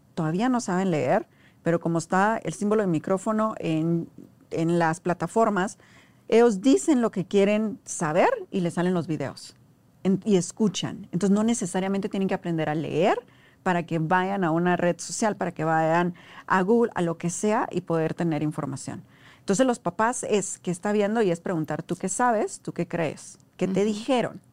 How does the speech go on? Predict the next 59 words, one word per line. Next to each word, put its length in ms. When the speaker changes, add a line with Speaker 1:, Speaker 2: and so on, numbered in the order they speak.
Speaker 1:
Hasta 280
Speaker 2:
Ujú. 120
Speaker 1:
esa 200
todavía 380
podemos 240
Speaker 2:
O 20
sea, 60
Speaker 1:
poner, 100
Speaker 2:
"¿Quién 200
te 100
habló 220
Speaker 1:
¿sí? 80
Speaker 2:
de 260
eso?", 240
¿verdad? 240
Speaker 1:
"¿Quién 240
te 80
habló 220
de 200
eso?". 280
Y 140
no 100
Speaker 2:
Ujú. 80
Speaker 1:
en 40
plan 220
de, 120
"¿Quién 300
te 60
habló 220
de 100
eso?". 140
O 40
sea, 140
hasta 220
el 80
tono 180
de 80
Speaker 2:
Ujú. 80
Speaker 1:
voz. 280
Yo 60
les 100
digo, 160
"Respiren 640
en 160
cuatro 340
tiempos, 600
traguen 460
el 160
nudo 360
que 80
tienen 260
en 140
la 100
garganta 480
y 80
entonces 320
hagan 180
la 80
pregunta". 400